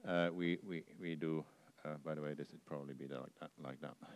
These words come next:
Um, something like, uh,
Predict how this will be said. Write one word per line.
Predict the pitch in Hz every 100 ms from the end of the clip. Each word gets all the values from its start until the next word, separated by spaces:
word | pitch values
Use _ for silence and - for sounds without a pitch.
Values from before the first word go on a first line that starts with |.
| - - - - - - - - - -
Um, | 85 80 80 - _ _ - -
something | - 85 82 76
like, | 71 71 - -
uh, | 80 73